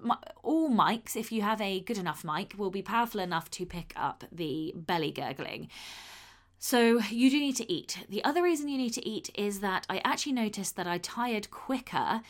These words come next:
uh, narrating on days when I didn't eat. Um, so yeah, that was a bit of a lesson to me that, uh, actually eating is more sensible and you can go on for longer. So having gotten rid of the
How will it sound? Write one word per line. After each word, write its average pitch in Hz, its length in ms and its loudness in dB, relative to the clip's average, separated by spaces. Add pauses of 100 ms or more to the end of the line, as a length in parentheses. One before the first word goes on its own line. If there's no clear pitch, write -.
(240)
uh, 185 140 -2
narrating 180 580 -2
on 175 240 -4
days 160 560 -2
when 175 180 -4
I 170 120 -2
didn't 175 340 -4
eat. - 540 -4 (440)
Um, 190 540 0 (320)
so 208 460 2
yeah, 185 260 4
that 202 180 2
was 269 120 -4
a - 20 -2
bit 262 140 -4
of 240 80 -2
a 226 40 2
lesson 196 420 -2
to 180 120 -6
me 147 540 -4
that, 156 480 0
uh, 139 480 2
actually 208 400 -2
eating 226 500 -4
is 180 260 -2
more 156 140 -4
sensible 147 640 -4 (960)
and 214 260 0
you 208 160 0
can 175 560 -6
go 170 220 0
on 147 160 -2
for 151 100 -6
longer. 147 460 -4 (840)
So 302 200 2
having 415 540 0
gotten 247 300 2
rid 294 280 6
of 165 280 -4
the 113 280 0